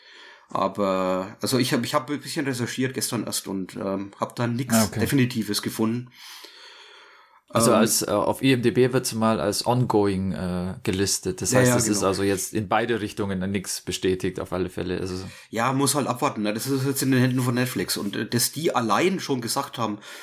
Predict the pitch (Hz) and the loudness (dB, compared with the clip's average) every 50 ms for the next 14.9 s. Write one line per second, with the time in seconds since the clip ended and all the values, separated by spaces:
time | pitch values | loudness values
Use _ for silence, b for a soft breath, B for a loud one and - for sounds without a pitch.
0 | B B B B B B - 120 123 117 131 123 127 127 - 139 135 127 127 135 | B B B B B B -2 0 0 2 2 2 0 0 2 0 0 0 2 2
1 | 131 123 123 127 127 127 127 127 127 123 123 117 - - - 131 131 117 120 117 | 2 4 4 4 4 4 4 4 4 4 4 2 0 -2 -4 -2 -2 -2 -2 0
2 | 120 123 113 - - - 151 151 160 135 - 113 110 113 117 120 120 117 117 113 | 2 0 0 0 -2 -4 -4 -2 0 0 0 2 2 2 4 2 2 2 0 -2
3 | 131 139 - - 123 113 110 95 - - - - 107 - - - - 139 139 B | -2 -2 -2 -2 -2 -2 -2 0 0 0 0 -2 -4 -6 -4 -4 -4 -4 -6 B
4 | B B B B B B B B B - - 113 113 113 - 139 131 117 135 127 | B B B B B B B B B -2 0 0 2 2 0 0 0 0 -2 -2
5 | - 143 139 139 139 123 131 127 131 135 127 127 127 127 143 156 - - - 127 | 0 2 2 2 2 4 4 4 4 4 2 2 2 2 2 0 -2 -4 -2 0
6 | 123 120 113 113 117 117 113 120 123 120 127 123 - - 131 - - 147 147 135 | 2 2 2 2 2 0 0 0 0 0 0 0 0 0 0 2 2 2 4 4
7 | 143 139 143 - - 127 127 123 - - 135 113 107 113 110 - - 135 135 - | 4 4 4 2 0 -2 0 0 0 0 0 0 -2 -2 -4 0 0 0 0 0
8 | - - - 127 117 156 175 175 - - - 117 139 139 - B B B B B | -2 -4 -2 -2 0 0 0 -2 -4 -4 -2 -2 -2 -4 -6 B B B B B
9 | B B B B B B B B B B B B - 120 117 - 131 127 127 120 | B B B B B B B B B B B B -2 -2 0 0 -2 0 0 0
10 | 113 - - 131 139 123 127 139 165 - - 139 113 113 123 127 131 131 127 123 | -2 -2 -2 0 2 4 4 4 2 2 0 -2 2 2 4 4 6 6 6 4
11 | 120 120 120 117 110 127 135 113 104 107 - 127 120 110 110 110 107 - 127 117 | 4 2 2 0 2 2 2 2 2 2 2 2 2 2 2 0 0 2 2 2
12 | 120 123 - 143 139 123 117 110 107 101 101 - - 101 107 104 - - 123 - | 2 4 2 2 4 4 4 2 2 0 0 0 -2 -2 -4 -4 -4 -6 -4 -2
13 | 110 101 98 98 98 95 90 87 87 95 92 92 90 104 98 98 101 - - - | -2 -2 0 -2 -2 -2 0 0 0 0 0 0 0 0 0 0 0 -2 -2 0
14 | 113 101 - 101 98 - 101 98 - - 90 101 98 95 92 92 90 85 | -2 -2 -2 -4 -6 -6 -8 -10 -8 -6 -4 -2 0 0 2 0 0 -2